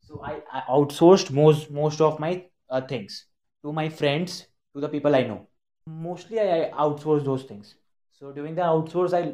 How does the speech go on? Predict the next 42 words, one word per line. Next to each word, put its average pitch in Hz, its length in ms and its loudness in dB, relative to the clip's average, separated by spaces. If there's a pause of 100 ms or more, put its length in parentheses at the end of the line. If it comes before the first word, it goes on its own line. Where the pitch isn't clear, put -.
(140)
uh, 131 240 -6 (180)
uh, 123 560 -16
uh, 131 280 -8
fifteen 165 220 -10
hundred 170 140 -6
dollars 170 100 0
में 170 140 -4
से 208 80 4
I 190 80 4
lost 151 220 0
five 151 140 -4
hundred 156 140 -4
dollars 147 300 -2
because 135 240 -6
उनको 143 220 -4
भी 165 120 2
पे 147 140 0
करना 139 240 -4
रहता 120 180 -6
है, 120 80 -8
I - 60 -16
cannot 127 280 -10 (480)
ask 151 200 -12
them 143 180 -12
to 143 100 -10 (120)
do 139 160 -12
the 139 120 -2
work 139 160 -4
for 135 160 -8
free। 135 180 -18 (380)
So 175 380 -12 (180)
that 147 260 -4
was 180 280 -2
the 196 100 4
whole 147 220 0
story। 143 320 -4
Like, 156 180 0 (100)
उस 160 220 -12
समय 175 200 -4 (120)
तक - 200 -12 (680)
it 135 180 -20
was, 151 160 -18